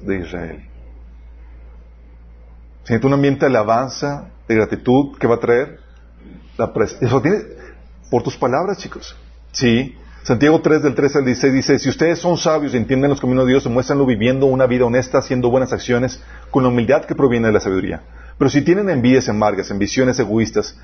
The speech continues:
en el corazón, no encubran la verdad con jactancias y mentiras. Pues la envidia y el egoísmo no forman parte de la sabiduría que proviene de Dios. Dichas cosas son terrenales, puramente humanas y demoníacas. Pues donde hay envidias, ambiciones egoístas, también habrá desorden y toda clase de maldad".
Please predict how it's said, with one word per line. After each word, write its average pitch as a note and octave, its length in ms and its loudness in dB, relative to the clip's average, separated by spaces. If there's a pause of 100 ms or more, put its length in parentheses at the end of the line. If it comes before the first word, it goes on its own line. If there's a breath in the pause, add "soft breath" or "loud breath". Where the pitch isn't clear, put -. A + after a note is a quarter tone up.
(180 loud breath)
en A#2 60 -2
el G#2+ 60 -2
corazón, A2 420 0
no B2+ 60 2
encubran C3+ 340 2
la C3 60 0
verdad G#2+ 280 0
con - 140 -14
jactancias G2+ 520 -6
y G#2+ 40 -6
mentiras. G2+ 580 -4 (280 soft breath)
Pues B2 120 4
la B2 60 4
envidia D#3 520 2
y C3+ 100 0
el B2+ 60 4
egoísmo A#2 380 0
no A2+ 140 2
forman B2+ 360 0
parte A#2 260 0
de A2+ 60 0
la G#2 80 2
sabiduría G2+ 420 0
que - 100 -4
proviene F#2+ 320 -2
de F2+ 80 -2
Dios. F2 380 -8 (280 soft breath)
Dichas A#2 240 0
cosas A#2 200 -2
son A#2+ 160 -2
terrenales, A#2 480 0
puramente A#2+ 460 -2
humanas A2 500 -2
y B2 160 2
demoníacas. A2+ 960 -2 (1200)
Pues G#2 120 -2
donde G#2 220 0
hay C3+ 140 0
envidias, C#3 600 0
ambiciones G#2+ 420 0
egoístas, G#2+ 400 0
también G#2+ 240 0
habrá G#2 200 2
desorden A#2+ 520 -2
y A2+ 80 -4
toda A#2+ 260 0
clase B2 300 -4
de A2+ 120 0
maldad". A2+ 540 0